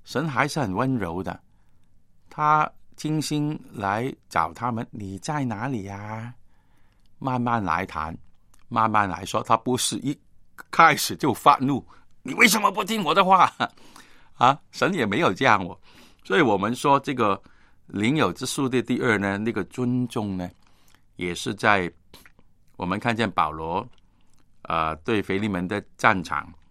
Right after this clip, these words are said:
而且也推荐这个亚尼斯姆他的奴隶出走的，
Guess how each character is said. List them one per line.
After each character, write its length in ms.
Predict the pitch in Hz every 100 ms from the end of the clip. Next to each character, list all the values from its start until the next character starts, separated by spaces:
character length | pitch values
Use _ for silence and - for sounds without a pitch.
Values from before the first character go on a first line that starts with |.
| _ - - -
而 160 | 107
且 160 | 117 85
也 140 | 76
推 260 | 76 - 113
荐 360 | - 120 98 85
这 120 | 107
个 240 | 95 87 - - - - _ _ _ _ _ _
亚 140 | 113 107
尼 120 | 104
斯 200 | - 127
姆 220 | 98 -
他 220 | - 95
的 120 | 92 95
奴 180 | 85 95
隶 160 | 113
出 180 | - -
走 260 | 120 69 -
的， 180 | -